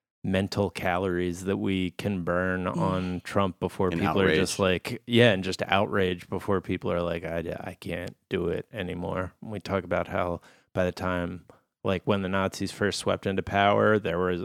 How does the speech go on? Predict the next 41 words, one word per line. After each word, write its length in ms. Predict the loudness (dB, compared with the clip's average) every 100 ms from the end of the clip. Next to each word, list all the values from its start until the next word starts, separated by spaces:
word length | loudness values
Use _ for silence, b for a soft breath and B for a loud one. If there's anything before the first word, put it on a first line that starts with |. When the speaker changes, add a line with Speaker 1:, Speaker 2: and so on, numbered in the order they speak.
| -2
Speaker 1:
all 220 | 0 0
sorts 340 | 0 -2 -2
of 60 | 0
outraged 1000 | 2 2 4 4 4 0 -8 -8 -8 -4
news 300 | 0 2 4
articles, 560 | 6 4 2 2 2
but, 240 | -2 -4 -2
like, 300 | -2 -2 -2
by 180 | -2
the 160 | 0 -2
twelfth 540 | -4 -2 0 0 -2
year 540 | 0 4 6 4 2 -4
that 400 | -8 -2 0 0
Speaker 3:
They're 80 | -2
Speaker 1:
Hitler 160 | 0 4
Speaker 3:
like, 160 | 6
Speaker 1:
was 120 | 6 4
in 60 |
Speaker 3:
"Adolf 200 | 6 8
Speaker 1:
power, 200 | 10 10
Speaker 3:
Hitler 640 | 8 6 6 6 6 4 6
is 80 | 8
Speaker 1:
yeah, 220 | 8 8
Speaker 3:
coming 120 | 6
to 100 | 6
Speaker 1:
they're 140 | 8 8
like, 200 | 8 4
Speaker 3:
town." 80 |
Speaker 1:
"Hitler 420 | 6 6 8 8 10
had 200 | 10 8
a 280 | 8 6 4
funny 580 | 4 4 6 4 2 -2 -8 -12
s-, 220 | -8 -8 -8 _
quote 420 | 4 8 8 8
yesterday 600 | 6 6 6 4 6 6
about 320 | 6 8 8 6
one 180 | 4
of 80 | 4
his 160 | 2 0
political 540 | 2 2 2 2 0
rivals." 600 | 0 -4 -6 -10 -10 -10